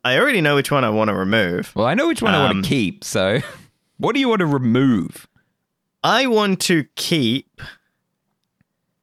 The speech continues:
Speaker 1: Oh, it's hard because I don't know whether you're thinking the same thing as me. I want to remove Scooby-Doo Spooky Coaster Next Generation.
Speaker 2: Oh, I was actually gonna not say that.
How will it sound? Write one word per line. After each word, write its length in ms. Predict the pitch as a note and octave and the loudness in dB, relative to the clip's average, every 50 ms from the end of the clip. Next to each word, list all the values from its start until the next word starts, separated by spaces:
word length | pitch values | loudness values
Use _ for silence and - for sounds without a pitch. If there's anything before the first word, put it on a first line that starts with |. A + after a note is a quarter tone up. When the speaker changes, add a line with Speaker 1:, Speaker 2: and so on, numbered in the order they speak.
| _ _ _ _ _ _ _ _ _ _ _ _ _ _ _ _ _ _ - - | _ _ _ _ _ _ _ _ _ _ _ _ _ _ _ _ _ _ -6 -4
Speaker 1:
Oh, 360 | F#3 G3+ G#3 G3 E3 D3+ D3+ - | -2 0 0 0 0 -2 -2 -2
it's 200 | F3 F3+ - - | -2 -2 -2 -2
hard 440 | C3 F#3 C4 C4+ A3 E3 C3+ A2 | 0 2 2 2 2 2 0 0
because 280 | A2 C#3 C3 - E3+ D#3+ | -2 -2 -2 0 0 2
I 80 | F3+ F3 | 2 2
don't 260 | D3 F3+ F#3+ G#3 C#3+ | 2 0 0 2 2
know 120 | E3+ E3 D3+ | 2 2 4
whether 160 | D3+ D3 C#3+ | 2 2 2
you're 180 | C#3+ C#3+ C#3+ | 2 2 2
thinking 300 | D3 - D#3 C#3+ C#3+ B2+ | 2 0 0 0 0 0
the 80 | G#2+ A2+ | 0 0
same 240 | - - C#3+ C3 B2 | 0 0 0 0 0
thing 160 | - C3+ B2+ | 0 0 0
as 100 | A2 - | 0 2
me. 240 | D3 D#3+ C#3 G#2 G2 - - - E3+ - | 2 0 0 0 -2 -6 -6 -6 -4 -2
I 160 | - D#3 G#3 | 0 0 2
want 220 | A3 A#3 A3+ A3 - | 2 2 2 2 2
to 80 | G3+ F3+ | 0 0
remove 540 | D#3+ D#3 D3 C#3+ C3+ B2+ A#2 A2 A2+ C3+ D3 | 2 0 0 2 2 2 2 2 0 0 -2
Scooby-Doo 500 | D3+ - - - C3 A#2 A#2 G#2+ G#2+ G2+ | -4 -6 -2 -2 0 0 2 0 0 0
Spooky 340 | - - - G#2 G2 - F#2 | -2 -4 -6 -6 -4 -4 -6
Coaster 300 | - - G2+ G2 - G2 | -4 -2 -4 -2 -2 -2
Next 220 | F#2+ F#2+ F#2+ - | -2 -2 -4 -4
Generation. 520 | - G2 F#2 F2+ D#2+ D#2+ - - - - - _ _ _ _ _ _ _ - | -6 -4 -4 -4 -4 -6 -6 -8 -10 -12 -12 _ _ _ _ _ _ _ -6
Speaker 2:
Oh, 140 | - D#4+ E4+ | -4 -4 -2
I 140 | - - - | -2 -2 -2
was 180 | D#4 F4 D#4+ C#4+ | -2 -2 -2 -2
actually 300 | G#3+ G3 - - G3+ G3 | -4 -4 -4 -4 -2 -2
gonna 360 | F3 F3 E3+ E3 D#3 D3 - - | -2 -2 -2 -2 -2 -4 -4 -4
not 380 | - B2 B2 C3+ D3+ - - | -4 -2 -2 -2 -2 -4 -8
say 280 | - - - F2 E2 - | -10 -6 -4 -4 -4 -4
that. 260 | - D#2+ - - - | -4 -6 -8 -8 -10